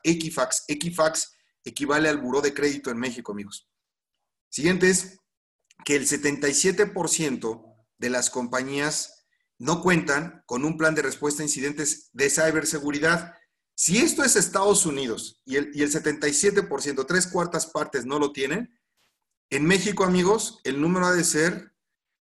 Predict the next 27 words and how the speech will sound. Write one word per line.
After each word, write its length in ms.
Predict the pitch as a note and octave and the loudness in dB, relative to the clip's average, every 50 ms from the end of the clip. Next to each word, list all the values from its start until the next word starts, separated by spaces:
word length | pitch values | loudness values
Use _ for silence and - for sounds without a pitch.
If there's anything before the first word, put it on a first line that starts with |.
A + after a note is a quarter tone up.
| _ _ _ _ - | _ _ _ _ -8
atroz. 720 | A#2+ A#2+ - D3 D3 C#3+ C#3+ - - - - - - - _ _ _ | -8 -4 0 2 2 4 4 2 0 0 -4 -8 -12 -16 _ _ _
O 80 | _ G#2 | _ -10
sea, 340 | G#2 B2+ C3 C3 B2 A#2+ A2 G2 G2+ G2+ - | -6 -4 -2 -2 -2 -2 -4 -8 -14 -14 -16
yo 260 | A#2 A2 C#3 D3 D3 | -6 -2 -2 -2 0
creo 240 | D3 D#3+ D3+ D3+ D3+ | 2 2 2 2 2
que 180 | D#3 D#3 D3 C3 | 4 2 2 2
una 160 | C3+ D#3 D#3 | 2 0 -2
enorme 440 | C#3+ C3 B2+ C#3 F3 G#3 G3 F3+ E3+ | -2 0 2 2 2 2 2 2 2
mayoría 460 | E3 D3 C3 B2 A#2+ A#2+ C3+ D3+ D#3 | 0 0 -2 -2 -2 -2 0 -2 0
no 100 | D3+ D3+ | 0 -2
lo 140 | D3 C3+ A#2+ - | -2 -4 -4 -4
tienen. 380 | B2 B2+ B2+ A#2 G#2+ - - - _ _ _ _ _ _ _ _ _ _ _ _ | -4 -4 -4 -4 -6 -8 -16 -20 _ _ _ _ _ _ _ _ _ _ _ _
Yo 200 | - B2 C#3 C#3+ | -2 -2 0 2
calculo 440 | E3 E3 D#3 - E3 E3+ F3 F3 | 2 0 0 4 4 4 4 4
que 100 | F3 D#3 | 2 0
solamente 460 | C#3+ D#3 D3+ D#3 D3+ D#3 D#3 D#3 D#3 D#3+ | -2 0 0 0 0 0 -2 -2 -4 -6
un 80 | D#3 | -4
seis 300 | D3+ - F#3 G3 G3 - | -2 0 0 0 0 -2
por 180 | - - B2 B2 | -4 -6 -6 -4
ciento, 300 | - D#3 D#3 D3+ D3 D3+ | -4 -4 -4 -4 -4 -4
un 60 | D3 | -4
siete 220 | - D#3+ D3 D#3+ | -2 -2 -2 -4
por 180 | D#3+ - A#2+ A2 | -4 -6 -8 -6
ciento 220 | A#2+ C#3+ D3 D3 | -6 -6 -4 -2
de 60 | D3+ B2+ | -2 -2
las 120 | A#2 A#2+ | -2 -4
empresas 640 | A#2+ A2+ B2 C3+ C3+ C3+ D3+ F3 F3 - - _ | -6 -4 -4 -2 -2 0 -2 -4 -6 -8 -12 _